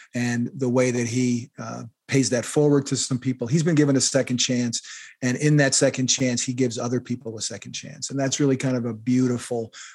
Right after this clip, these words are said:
um, uh, way of living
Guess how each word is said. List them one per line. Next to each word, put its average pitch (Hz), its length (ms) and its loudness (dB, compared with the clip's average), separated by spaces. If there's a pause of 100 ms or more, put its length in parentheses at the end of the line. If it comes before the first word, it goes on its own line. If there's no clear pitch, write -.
um, 113 480 -6 (260)
uh, - 320 -14 (560)
way 127 640 2
of 117 400 -6 (220)
living 143 420 4